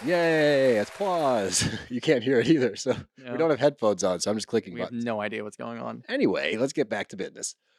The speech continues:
Speaker 1: We're just gonna touch on this one quickly as well. We're trying to get to Jersey, but we gotta touch on everything. It was a big week, lots of shows. Um, what did you think about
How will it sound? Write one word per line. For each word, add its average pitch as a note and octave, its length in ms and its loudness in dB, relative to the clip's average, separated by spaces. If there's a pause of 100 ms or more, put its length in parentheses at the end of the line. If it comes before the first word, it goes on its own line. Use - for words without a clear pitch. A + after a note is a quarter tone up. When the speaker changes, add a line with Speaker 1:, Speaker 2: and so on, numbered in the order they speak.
(160)
Speaker 1:
We're C#3+ 160 0
just C#3+ 100 -2
gonna D3 140 0
touch C#3 260 0
on B2+ 100 2
this B2 220 0
one A#2+ 120 -2
quickly A2+ 340 -4
as G2 160 -8
well. A#2 260 4
We're G#2 80 -4
trying A2+ 200 -6
to G2+ 60 -8
get F#2+ 180 -8
to F2 80 -16
Jersey, F#2+ 420 -2
but F2 120 -6
we E2 100 -10
gotta A2+ 180 -4
touch - 220 -10
on A#2 60 -6
everything. G#2 380 -4
It G2 40 -6
was E2+ 80 -8
a D2+ 40 -14
big G#2 220 -10
week, F#2+ 200 -6
lots F2 220 -10
of F#2+ 60 -10
shows. - 340 -10 (400)
Um, F#2 580 -2 (1200)
what C#3 120 -4
did D#3 120 -6
you D#3+ 100 -8
think C3 300 -6
about F#2+ 480 -4